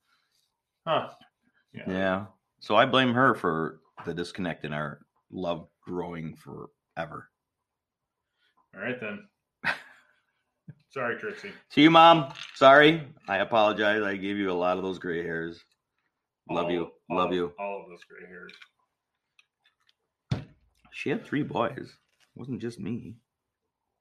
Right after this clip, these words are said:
Speaker 1: All right.
Speaker 2: So there's my, there, you want another stripper story? There you go.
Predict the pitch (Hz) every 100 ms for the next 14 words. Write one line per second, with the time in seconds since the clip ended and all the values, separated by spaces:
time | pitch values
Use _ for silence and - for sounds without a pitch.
0 | _ _ _ _ _ _ _ _ - _
1 | _ _ _ _ 139 190 262 226 - -
2 | _ _ _ _ _ - 131 143 190 180
3 | 190 220 113 87 147 175 170 175 196 196
4 | 196 196 185 180 190 185 156 151 127 113
5 | 82